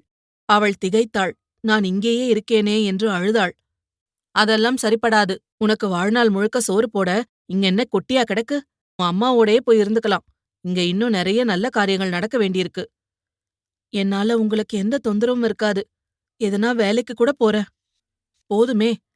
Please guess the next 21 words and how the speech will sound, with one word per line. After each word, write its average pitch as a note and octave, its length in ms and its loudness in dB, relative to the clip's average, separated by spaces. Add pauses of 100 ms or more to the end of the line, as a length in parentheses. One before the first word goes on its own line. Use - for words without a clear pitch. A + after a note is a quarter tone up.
(240)
மலைப்பாம்பு A3 460 0
இரைய F#3+ 320 0
முழுங்குவது G#3+ 480 2
போல F#3+ 360 -2 (200)
அவனை G3+ 320 0
முழுங்கிட்ட. G3+ 480 0 (440)
இன்னும் A3 280 -2
எத்தனை C4+ 360 -2
பேரை A3 240 0
முழுங்கணும்னு G#3+ 400 0
இங்கேயே B3+ 400 0
இருக்கின்ற? G#3 480 -2 (600)
ஜாதகம் G#3+ 460 0
பார்த்து, G3 360 -2
நாள் G3+ 240 0
நட்சத்திரம் A3 440 -4
பார்த்து G3+ 340 0
என் G#3+ 160 0
தம்பிக்கு G3+ 420 -4
கல்யாணம் A#3 400 -2
பண்ணியிருந்தா F#3+ 560 -2